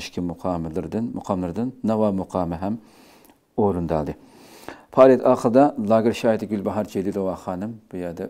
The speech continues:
o'ziningki e, lagerda köygən, içini işlək keçirmişlərini sözlədi. Və bu fəaliyyətdən burun, şu bütünlüy bu rəsm görgəzməsi, muş lagerga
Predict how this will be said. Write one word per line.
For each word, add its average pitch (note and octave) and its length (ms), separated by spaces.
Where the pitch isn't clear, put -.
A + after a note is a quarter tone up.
o'ziningki F2 480
e, F2+ 60
lagerda F#2+ 460
köygən, F2 400
içini F#2 300
işlək - 260
keçirmişlərini E2+ 720
sözlədi. F#2+ 460
Və A#2 100
bu B2 180
fəaliyyətdən B2 600
burun, C3 300
şu F#2 160
bütünlüy A2+ 400
bu F#2+ 180
rəsm G2 340
görgəzməsi, F#2+ 600
muş F2 240
lagerga G2 460